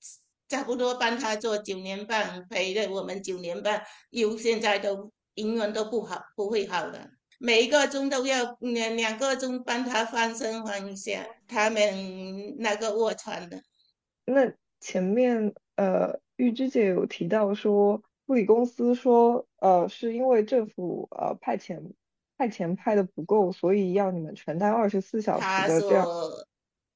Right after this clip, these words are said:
Speaker 1: 嗯，嗯，
Speaker 2: 嗯，
Speaker 1: 嗯。
Speaker 2: 二十四小时的这样的一个工作。那可以给我们简单介绍一下，护理费是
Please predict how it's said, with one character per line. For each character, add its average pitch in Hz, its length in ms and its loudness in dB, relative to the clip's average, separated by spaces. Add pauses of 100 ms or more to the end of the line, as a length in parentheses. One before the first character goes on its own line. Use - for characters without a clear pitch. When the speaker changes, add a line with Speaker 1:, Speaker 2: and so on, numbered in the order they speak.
(140)
Speaker 1:
嗯， 160 260 -16
嗯， 226 240 -8
Speaker 2:
嗯， 185 140 0
Speaker 1:
嗯。 170 140 -6 (200)
Speaker 2:
二 214 140 2
十 214 120 4
四 220 160 -2
小 165 220 0
时 - 160 -10
的 175 140 6
这 214 120 2
样 196 140 2
的 180 80 0
一 175 60 2
个 180 80 0
工 202 260 2
作。 196 260 2 (280)
那 254 220 2 (160)
可 - 160 -4
以 233 100 2
给 220 120 2
我 214 100 4
们 190 220 -2
简 180 240 0
单 208 200 -2
介 247 160 2
绍 240 240 0
一 208 80 0
下， 202 340 0 (260)
护 262 160 2
理 160 260 0
费 214 480 4
是 - 480 0